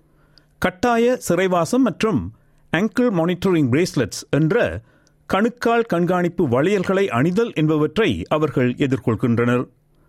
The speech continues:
சமூக பாதுகாப்பு குறித்த அச்சங்களுக்கு மத்தியில் புதிய பாதுகாப்பு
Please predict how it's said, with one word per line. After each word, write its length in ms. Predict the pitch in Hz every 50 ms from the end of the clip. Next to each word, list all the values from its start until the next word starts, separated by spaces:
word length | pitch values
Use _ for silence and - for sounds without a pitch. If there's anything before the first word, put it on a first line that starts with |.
| _ _ _ _ _ _ _ _
சமூக 440 | _ - - 143 165 220 269 254 277
பாதுகாப்பு 680 | 269 - - 147 156 175 208 185 202 196 - 226 220
குறித்த 340 | - - 202 196 - - 214
அச்சங்களுக்கு 520 | 139 - - 202 190 190 190 190 185 - 214
மத்தியில் 420 | 185 175 180 190 185 254 294 294
புதிய 320 | - 214 190 214 214 226
பாதுகாப்பு 720 | 220 - - - - 196 180 202 208 - - 254 262 247